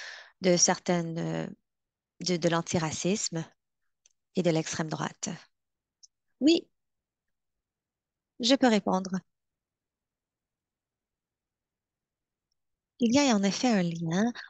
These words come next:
entre la politique et la V F S F T. Il se manifeste de plusieurs façons. Certains pays comme le Canada, eh bien, nos politiciens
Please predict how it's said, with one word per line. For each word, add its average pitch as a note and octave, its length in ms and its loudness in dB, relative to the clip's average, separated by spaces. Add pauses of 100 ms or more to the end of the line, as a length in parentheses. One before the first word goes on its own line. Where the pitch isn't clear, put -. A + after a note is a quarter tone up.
(180)
entre F#3 760 0 (460)
la F3+ 140 0
politique E3+ 640 0
et - 500 -2
la F3 200 4
V F3 240 2
F - 120 -8
S F3 220 -2 (540)
F F3 200 -4
T. C#4 240 -2 (480)
Il A3 120 0
se G#3+ 100 2
manifeste G#3 420 2
de B3 40 0
plusieurs A3+ 260 2
façons. - 320 -2 (400)
Certains D#4+ 380 0
pays B3+ 180 2
comme G#3 140 -2
le F#3 100 0
Canada, G3+ 680 2 (520)
eh G3+ 140 4
bien, F#3+ 220 2
nos F3+ 160 0
politiciens F3+ 1040 -2